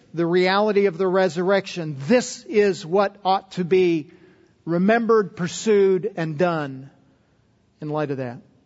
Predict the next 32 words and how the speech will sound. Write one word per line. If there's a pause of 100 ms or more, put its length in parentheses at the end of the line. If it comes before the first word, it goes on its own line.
(480)
He's
making
this
defense
of
the
resurrection
in
all
this
chapter,
and
isn't
it
a
most
magnificent
defense (800)
of
the
gospel?
He's
making
that
because
of
what
he
says
in
verse
twelve.